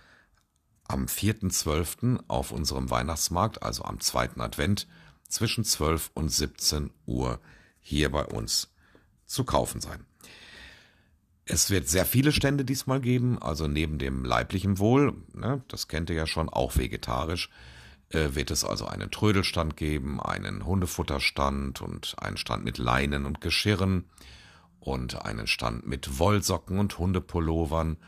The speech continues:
Das Buch wird verkauft oder auch der Podenco Rosa Jahreskalender, ähm,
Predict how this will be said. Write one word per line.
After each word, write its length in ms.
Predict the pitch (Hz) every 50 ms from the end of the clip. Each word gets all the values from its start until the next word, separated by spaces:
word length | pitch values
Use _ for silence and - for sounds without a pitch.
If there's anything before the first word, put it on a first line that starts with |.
| - - - - - - _ -
Das 220 | - - - -
Buch 400 | - - 95 107 107 101 98 -
wird 160 | 92 85 -
verkauft 840 | - - 80 - - - 69 71 71 73 71 - - - - - -
oder 260 | 50 - - - 50
auch 140 | 50 - -
der 140 | 57 58
Podenco 420 | - - 73 58 65 65 65 - 71
Rosa 460 | 69 87 107 107 101 107 101 95 - - - - - - - - -
Jahreskalender, 1120 | - 73 80 82 82 101 92 92 - - - 82 78 78 80 78 76 76 76 78 80 78 - _ - - - - - - - - - _ -
ähm, 600 | - 76 73 73 73 76 76 76 71 67 64 60